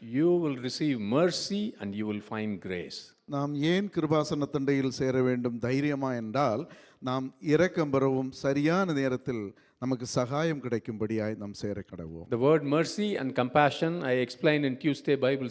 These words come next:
Speaker 1: study. It's the same in Hebrew. Mercy means compassion, compassion means mercy.
Speaker 2: இரக்கம், எ-, என்றாலும், அ, அல்லது சகாயம்
Speaker 1: மன-,
Speaker 2: செய்யும் கிருபை.
Speaker 1: மனதுருக்கம், மனதுருக்கம்.
Speaker 2: மனதுருக்கம் என்றாலும் எபிரேய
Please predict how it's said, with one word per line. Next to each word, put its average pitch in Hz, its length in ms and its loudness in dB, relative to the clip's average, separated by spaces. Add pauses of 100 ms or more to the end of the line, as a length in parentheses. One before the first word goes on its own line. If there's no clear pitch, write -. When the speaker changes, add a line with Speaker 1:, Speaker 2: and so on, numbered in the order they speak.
Speaker 1:
study. 107 260 -2
It's 110 140 -6
the 131 60 -2 (120)
same 131 260 0
in 107 120 -4
Hebrew. 104 440 -4 (440)
Mercy 143 480 0
means 147 140 -2 (120)
compassion, 123 500 0
compassion 113 540 -2
means 110 200 -8 (140)
mercy. 95 380 -10 (180)
Speaker 2:
இரக்கம், 165 760 2
எ-, 139 360 2
என்றாலும், 147 600 2
அ, 120 340 -2
அல்லது 127 480 0
சகாயம் 165 640 0
Speaker 1:
மன-, 139 40 -10
Speaker 2:
செய்யும் 147 280 0
கிருபை. 127 340 0
Speaker 1:
மனதுருக்கம், 92 140 -14
மனதுருக்கம். 101 560 -12
Speaker 2:
மனதுருக்கம் 156 520 4
என்றாலும் 143 600 2
எபிரேய 160 560 6